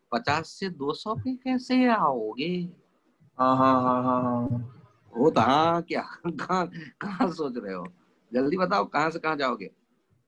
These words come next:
Speaker 2: सर, दो सौ से तो पचास ही जाएगा, लेकिन फिर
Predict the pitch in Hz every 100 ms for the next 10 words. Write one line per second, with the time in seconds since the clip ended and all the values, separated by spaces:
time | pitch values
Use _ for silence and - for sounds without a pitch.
0 | _ _ _ _ _ 147 139 135 135 151
1 | 165 170 165 143 143 147 156 147 139 156
2 | 170 170 175 170 180